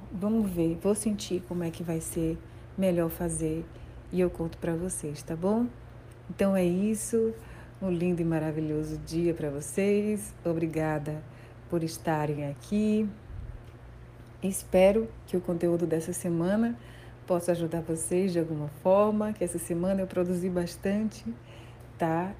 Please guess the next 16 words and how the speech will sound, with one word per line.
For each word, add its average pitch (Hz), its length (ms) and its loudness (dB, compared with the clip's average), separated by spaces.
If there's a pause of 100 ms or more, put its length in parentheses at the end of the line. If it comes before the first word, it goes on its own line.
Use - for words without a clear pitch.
(120)
E 165 240 2
eu 160 80 2
espero 160 340 0
que 160 100 -4
vocês 160 340 -6
gostem. 208 680 2 (560)
É 202 160 4
isso. 220 520 2 (280)
Uma 214 280 4
noite 202 580 4
de 185 140 0
sono 190 320 0
profundo, 220 920 4
tranquilo 190 760 0
e 185 80 4
reparador. 185 1300 2